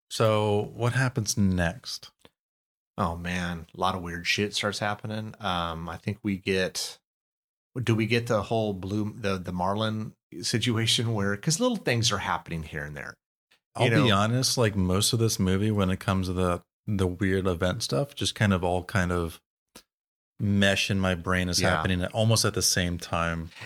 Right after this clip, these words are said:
Speaker 2: It, it almost, well, it, you know, it kind of, it kind of is. Um, I, I think he hears, you know, he hears the, um, he, I, I think he's, you know, he's, he's trying to sit down and, and do some writing on that,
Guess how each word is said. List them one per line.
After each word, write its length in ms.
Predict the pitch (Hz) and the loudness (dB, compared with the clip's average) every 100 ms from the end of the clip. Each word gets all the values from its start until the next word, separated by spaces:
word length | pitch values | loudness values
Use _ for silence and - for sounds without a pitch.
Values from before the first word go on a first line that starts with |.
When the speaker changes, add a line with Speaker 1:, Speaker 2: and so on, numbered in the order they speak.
| 110 _ | -16 _
Speaker 2:
It, 260 | 151 160 - | 0 0 -6
it 200 | 160 139 | -4 2
almost, 340 | 151 196 - | 4 4 0
well, 300 | 165 156 180 - | 0 -2 -2 -4
it, 160 | - | -10
you 180 | 185 139 | -2 2
know, 140 | 123 | 2
it 120 | 127 120 | 0 -2
kind 240 | 120 208 | -2 0
of, 200 | 214 165 - | -2 -6 -8
it 160 | 139 | -8
kind 260 | - 170 196 | -2 0 2
of 160 | 143 104 | 2 2
is. 600 | 120 190 92 104 113 - _ | 2 2 0 -2 -4 -8 _
Um, 680 | 104 98 95 92 90 90 92 - | -2 0 0 -2 -4 -8 -10 -10
I, 100 | - - | -10 -4
I 80 | 101 | -4
think 240 | 104 117 117 | 0 0 0
he 160 | 120 | 0
hears, 560 | 107 120 110 110 107 - | 0 0 0 0 -2 0
you 100 | 139 | 0
know, 140 | 98 | 0
he 160 | 101 104 | -2 -2
hears 380 | 107 110 107 - | -2 -2 -2 -2
the, 200 | 104 - | 0 0
um, 520 | 98 92 87 87 113 - - _ _ _ _ _ _ _ | -2 -4 -6 -8 -10 -12 -12 _ _ _ _ _ _ _
he, 120 | - - | -10 -6
I, 60 | 110 | -6
I 160 | 104 117 | -4 0
think 160 | 156 | 0
he's, 240 | 151 - 180 | 2 0 2
you 120 | 135 | 2
know, 80 | 117 | 2
he's, 240 | 127 113 | 2 0
he's 220 | 127 117 | 0 -2
trying 360 | - - 127 143 | -2 -2 -2 0
to 60 | |
sit 220 | 135 - 107 | -2 -2 0
down 320 | 113 117 117 | 0 2 0
and, 220 | 110 107 | -2 -4
and 160 | 113 104 | -4 -2
do 140 | 113 | 0
some 240 | 117 131 107 | 0 0 0
writing 360 | 95 95 98 | 0 0 0
on 140 | 95 92 | -2 -2
that, 260 | 85 - | -4 -6